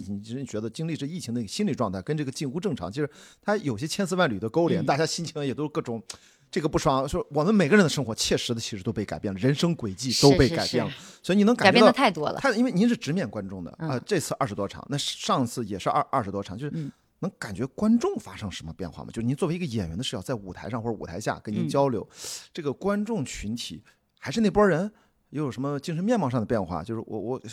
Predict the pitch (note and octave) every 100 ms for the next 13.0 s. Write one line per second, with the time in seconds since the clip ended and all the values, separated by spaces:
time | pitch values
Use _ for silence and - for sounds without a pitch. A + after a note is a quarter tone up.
0 | A2+ A#2+ G#2 - A2+ G#2 B2 B2+ A2 -
1 | F2+ F#2 A2 - - _ _ - - F2
2 | E2+ - - _ _ A#2 F#2 A2+ C3 G#2+
3 | F2 F2 D#2+ - - - - _ _ _
4 | _ - A#3 A#3 A3 A3 G#3+ G#3 G3+ G3+
5 | G#3 G#3 G#3 D4+ C#4+ A#3 C4+ B3 G3 A#3+
6 | F3 F#3+ F#3+ - G#3 E3 G#3 D#3+ F3+ D#3+
7 | C3+ - _ _ - C4+ G#3+ A3+ F3 F3+
8 | A3+ G#3+ F3+ D#3 C3 D3 B2+ C#3 D3 D3
9 | C#3+ - A#2+ A#2+ G#2+ E3 G#2 - - F#3+
10 | F3 E3+ D#3 D4 D4 C4+ C4+ G3 G#3+ C4+
11 | A#3 A#3+ A#3+ G#3+ A#3 A#3 G3 D#3+ - A#3+
12 | A#3+ A#3 - - - - - C4 B3